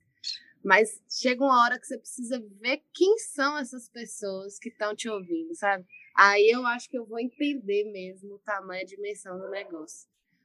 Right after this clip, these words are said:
Mas, por enquanto, assim, como na internet, mesmo quando é muito, você não consegue entender, assim, você não, você não dimensiona direito, né?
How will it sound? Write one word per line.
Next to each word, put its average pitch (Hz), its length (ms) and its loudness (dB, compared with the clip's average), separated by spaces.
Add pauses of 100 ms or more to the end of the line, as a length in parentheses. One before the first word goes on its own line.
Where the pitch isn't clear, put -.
(120)
Mas, 185 240 4
por 220 160 0
enquanto, 233 520 0
assim, 240 420 -2 (840)
como 226 200 0
na 233 100 6
internet, 214 800 -2
mesmo 247 480 0
quando 240 240 0
é 208 100 2
muito, 214 640 -8 (640)
você - 220 -2
não 294 120 2
consegue 247 460 -4
entender, 208 500 -6
assim, 190 440 -10 (640)
você - 200 0
não, 320 280 2 (240)
você 285 200 -2
não 302 100 4
dimensiona 254 880 2
direito, 180 600 -6
né? 165 120 -12